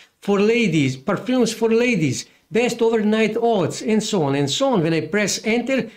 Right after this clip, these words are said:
I can get some ideas for my own article. Here you can see ten most effective morning exercises for weight loss.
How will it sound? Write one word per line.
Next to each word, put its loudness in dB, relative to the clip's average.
I 0
can 0
get -2
some -2
ideas 0
for -2
my 0
own -2
article. -2
Here -2
you -2
can 0
see -2
ten 0
most 2
effective -2
morning 2
exercises 0
for -2
weight 0
loss. -2